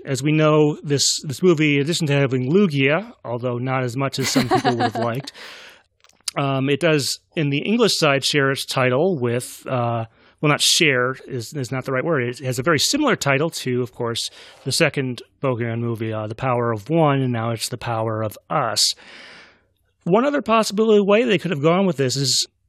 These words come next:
Speaker 1: they could have done, like, a remake of that song, but changed the lyrics to fit this movie, uh, specifically, you know, instead of The Power of One, it's The Power of Us and stuff like that. Uh,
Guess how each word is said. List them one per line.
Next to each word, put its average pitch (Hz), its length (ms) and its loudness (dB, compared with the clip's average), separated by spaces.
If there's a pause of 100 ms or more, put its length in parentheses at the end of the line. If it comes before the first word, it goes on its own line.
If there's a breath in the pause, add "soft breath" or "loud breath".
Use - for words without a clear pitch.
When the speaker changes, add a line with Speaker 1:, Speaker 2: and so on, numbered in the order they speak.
(240)
Speaker 1:
they 151 240 2
could 170 340 2
have 135 640 0 (480)
done, 147 460 2
like, 147 180 -2
a 143 80 2
remake 151 440 4
of 120 100 -6
that 131 260 -2
song, 123 540 -2
but 131 200 -2 (420)
changed 147 320 2
the 143 80 0
lyrics 147 400 2
to 131 120 -4
fit 139 320 0
this 147 480 0
movie, 135 440 -2 (440)
uh, 123 380 -6 (300)
specifically, 139 840 -2 (380 loud breath)
you 135 140 -4
know, 117 240 -4
instead 123 240 -8
of 117 80 -6
The 110 40 -10
Power 117 200 0
of 113 60 -2
One, 113 120 -2
it's 117 80 -6
The - 60 -12
Power 110 260 -4
of 117 80 -2
Us 110 160 -2
and 117 80 -6
stuff - 240 -4
like 127 220 0
that. 131 420 -2
Uh, 123 160 2